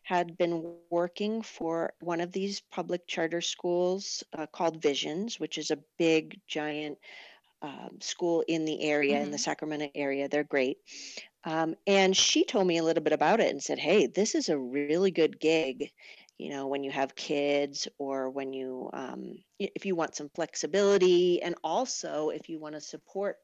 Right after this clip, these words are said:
Speaker 1: the homeschooling and families that educate at home." So, uh, I was really intrigued. I applied at Visions, and at the same time, there was a brand new charter school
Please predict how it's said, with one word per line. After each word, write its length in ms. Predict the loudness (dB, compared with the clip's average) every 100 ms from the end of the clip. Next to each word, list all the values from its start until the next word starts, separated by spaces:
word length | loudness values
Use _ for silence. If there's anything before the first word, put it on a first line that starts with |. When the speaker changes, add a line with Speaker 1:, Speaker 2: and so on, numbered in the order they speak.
| -18
Speaker 1:
the 100 | -18 _ _ _ _
homeschooling 760 | -4 -2 -4 -8 -10 -8 -8 -10
and 180 | -10 -12
families 460 | -10 -10 -6 -6 -4
that 140 | -2 -2
educate 420 | -2 -4 -6 -6
at 140 | -6
home." 340 | -8 -8 -8 -12 -20 -20 -18 -18 -20 _ -8
So, 640 | 0 6 8 10 8 8
uh, 340 | 4 4 2 0
I 140 | 0 0
was 180 | 0
really 260 | 0 -2 0
intrigued. 640 | -2 -4 -2 -2 -4 -8 -18 _ _ _ -20 -20 -20 _ -4
I 320 | 0 2 2
applied 500 | 0 -4 -2 0 0
at 140 | 0 0
Visions, 640 | 0 0 -4 -4 -4 -4 -6
and 160 | -6
at 140 | -6 -8
the 80 | -8
same 640 | -8 -8 -6 -6 -6 -8
time, 540 | -10 -8 -6 -6 -8
there 180 | -6 -6
was 140 | -6 -8
a 40 |
brand 400 | -6 -6 -6 -6
new 320 | -8 -8 -10
charter 320 | -8 -8 -8 -8
school 800 | -10 -6 -4 -2 -2 -4 -6